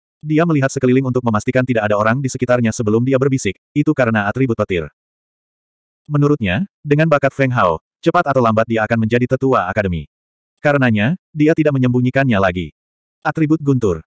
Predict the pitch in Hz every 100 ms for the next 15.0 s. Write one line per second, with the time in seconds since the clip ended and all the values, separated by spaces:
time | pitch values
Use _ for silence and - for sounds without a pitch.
0 | _ _ _ _ - 170 160 143 139 127
1 | 131 135 139 123 117 127 117 113 113 117
2 | 143 135 135 135 131 110 101 90 80 -
3 | _ _ _ _ _ - 135 127 180 _
4 | _ 160 156 190 156 135 123 135 127 131
5 | 127 127 139 127 110 110 110 104 90 -
6 | - _ _ _ _ _ _ _ - 151
7 | 143 160 151 139 131 120 110 101 160 _
8 | 139 135 165 139 120 117 110 113 127 117
9 | 110 131 135 123 107 98 90 82 73 _
10 | _ - 147 156 180 151 127 131 123 117
11 | 113 95 120 - - 127 139 139 139 131
12 | 113 104 123 123 113 127 113 98 92 80
13 | - _ - - 139 147 131 120 165 -
14 | - 143 131 143 165 143 135 113 104